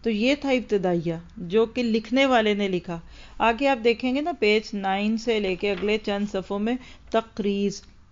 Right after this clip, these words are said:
तकरीज़ क्या होता है? क़रज़ा से, काफ रा जोए है ये। ये कुछ लोगों ने इस किताब को पढ़ने के बाद क्या समझा?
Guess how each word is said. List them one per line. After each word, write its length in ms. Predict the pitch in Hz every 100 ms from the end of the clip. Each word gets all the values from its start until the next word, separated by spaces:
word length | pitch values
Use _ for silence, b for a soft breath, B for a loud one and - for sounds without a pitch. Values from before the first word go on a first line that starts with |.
| -
तकरीज़ 480 | 226 269 262 294 -
क्या 120 | 262
होता 200 | 226 202
है? 120 | 190 -
क़रज़ा 420 | 208 202 202 196
से, 260 | 190 180 170 - - - - - -
काफ 380 | 190 190 196 196
रा 320 | 185 196 233 - - 185
जोए 380 | 165 196 208
है 260 | 202 180 165
ये। 160 | 160 165 B B B B
ये 440 | 190 220 262 277 247 - -
कुछ 320 | 294 - 214
लोगों 580 | 202 196 208 202 247 247
ने 360 | 214 226 285
इस 180 | 285 277
किताब 540 | 254 247 208 208 202
को 100 | 202
पढ़ने 400 | 214 208 214 233
के 120 | 220 208
बाद 220 | 196 190
क्या 180 | 185 175
समझा? 400 | 170 156 156